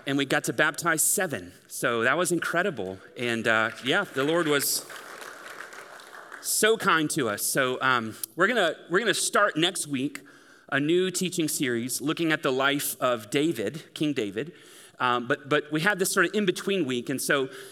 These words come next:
I felt compelled to talk about the gospel. Uh, we talk about the gospel every week, but I wanted to talk specifically about what I'm calling, it's not original to me, but what some call gospel fluency. So if you have a Bible,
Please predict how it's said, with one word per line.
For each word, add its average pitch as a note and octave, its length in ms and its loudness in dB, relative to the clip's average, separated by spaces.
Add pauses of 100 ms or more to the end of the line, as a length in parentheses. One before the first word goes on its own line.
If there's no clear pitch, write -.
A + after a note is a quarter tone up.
I - 80 4
felt A3 180 4
compelled G#3 420 2
to F#3 120 -2
talk F#3+ 220 0
about F#3 140 2
the F#3+ 40 2
gospel. E3 500 0 (560)
Uh, D3+ 200 6
we E3+ 80 4
talk G#3 140 6
about F#3+ 120 2
the F3 80 0
gospel F3 340 2
every G#3 220 2
week, C3+ 240 0
but E3 80 2
I D3+ 60 6
wanted E3+ 260 2
to F3 80 -2
talk E3 240 0
specifically F3 680 0
about B2+ 320 2 (240)
what D#3 120 4
I'm D#3+ 120 2
calling, D#3 380 2
it's C#3 260 -2
not D#3+ 240 0
original B2+ 340 0
to C3 140 -6
me, B2+ 180 -2
but G#2+ 400 -4
what C3+ 240 -2
some D#3+ 180 2
call D3 200 -2
gospel C3 500 -2
fluency. A2+ 680 -4
So - 160 -2
if - 120 -2
you G#3+ 40 4
have A3 80 2
a A#3+ 60 2
Bible, C3+ 560 2